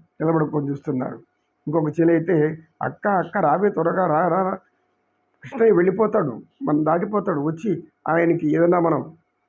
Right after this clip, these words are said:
పన్నీరు చల్లుదాం" అని గబగబా లోపలికి వచ్చి పన్నీరు గంధంతో నింపినటువంటి సుగంధ ద్రవ్యాలతో ఆయన ఏం చల్లుతున్నాడు. చల్లుతూ ఉంటే పరమాత్మ అట్లా కిరిగంట చూశాడు. కిరిగంట చూసి చిరునవ్వు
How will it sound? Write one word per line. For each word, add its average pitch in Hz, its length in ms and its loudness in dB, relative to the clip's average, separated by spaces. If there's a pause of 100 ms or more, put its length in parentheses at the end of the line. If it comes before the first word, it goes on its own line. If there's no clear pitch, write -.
(340)
పన్నీరు 180 280 2
చల్లుదాం" 165 420 2 (280)
అని 175 120 0
గబగబా 170 300 2
లోపలికి 170 280 2
వచ్చి 156 380 -4 (320)
పన్నీరు 170 380 2
గంధంతో 160 460 0
నింపినటువంటి 151 520 -2
సుగంధ 160 260 0
ద్రవ్యాలతో 147 760 0 (320)
ఆయన 156 140 2
ఏం 147 140 2 (100)
చల్లుతున్నాడు. - 580 -12 (1200)
చల్లుతూ 196 200 2
ఉంటే 185 420 0
పరమాత్మ 170 400 0
అట్లా 156 240 -2
కిరిగంట 156 520 -2
చూశాడు. 127 380 -6 (360)
కిరిగంట 160 540 -2
చూసి 147 380 -2 (360)
చిరునవ్వు 180 460 2